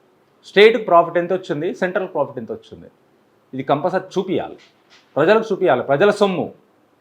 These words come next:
ప్రజలు అడుగుతారు కంపల్సరీ. ప్రజలు క్వశ్చన్ చేసిన రోజు మీరెక్కడ ఉంటారు? రాష్ట్ర ప్రభుత్వం రాగానే ఒక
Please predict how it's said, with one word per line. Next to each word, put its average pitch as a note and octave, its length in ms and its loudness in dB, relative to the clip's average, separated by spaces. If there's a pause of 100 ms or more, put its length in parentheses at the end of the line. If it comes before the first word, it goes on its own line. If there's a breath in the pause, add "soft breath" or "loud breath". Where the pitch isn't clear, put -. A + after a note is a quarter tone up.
(560)
ప్రజలు D3+ 240 4
అడుగుతారు F#3+ 380 4
కంపల్సరీ. C#3+ 480 -6 (2250)
ప్రజలు F3 280 4
క్వశ్చన్ A3+ 320 -2
చేసిన G#3+ 240 0
రోజు F3+ 240 -2
మీరెక్కడ F3+ 380 0
ఉంటారు? G#2+ 300 -6 (1400)
రాష్ట్ర D#3 220 2
ప్రభుత్వం E3+ 360 -2
రాగానే D#3+ 400 4
ఒక C#3+ 180 -2